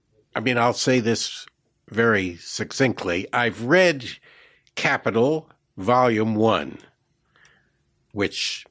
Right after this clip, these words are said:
maybe not everyone has read,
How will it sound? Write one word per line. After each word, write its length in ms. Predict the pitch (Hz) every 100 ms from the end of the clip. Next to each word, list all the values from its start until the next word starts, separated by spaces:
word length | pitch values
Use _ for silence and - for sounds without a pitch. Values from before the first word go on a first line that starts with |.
| _ _ -
maybe 580 | 98 131 123 - 107
not 400 | 131 113 110 - _ _ _
everyone 580 | 120 123 113 87 87 85
has 320 | 78 90 76
read, 500 | 110 151 78 90 143